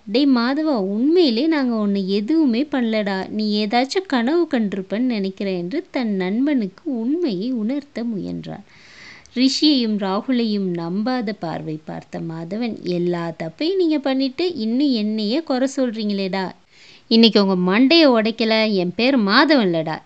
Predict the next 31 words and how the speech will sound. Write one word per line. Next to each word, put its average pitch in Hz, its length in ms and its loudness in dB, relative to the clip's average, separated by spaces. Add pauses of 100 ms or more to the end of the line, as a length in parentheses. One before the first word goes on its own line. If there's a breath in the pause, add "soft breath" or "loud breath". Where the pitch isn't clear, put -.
(180)
என்றவன் 175 520 -8
வேகமாக 247 800 2
கிச்சனுக்கு 190 460 -6
சென்று 175 480 -12
கை 240 280 -2
நிறைய 196 440 -2
பாத்திரங்களை 185 760 -6
அள்ளி 180 320 -6
கொண்டு 170 320 -12
வந்தான். 202 400 -10 (460 loud breath)
எதிரே 196 500 0
நிற்கும் 185 480 -2
இருவர் 214 440 0
மீதும் 185 440 -4
மாதவன் 190 520 -4
பாத்திரங்களை 185 720 -2
எடுத்து 175 380 -6
வீச 180 340 -8
இரண்டு 254 600 0
மூன்று 214 460 -4
முறை 190 320 -6
அவனுக்கு 196 440 -6
எடுத்து 233 360 -8
சொல்ல 190 340 -6
முயன்று 185 680 -6
தோற்ற 196 580 -6
ரிஷியும் 190 560 -6
ராகுலும் 175 600 -10
தங்கள் 190 460 -2
எதிர் 190 480 -4
தாக்குதலை 175 720 -10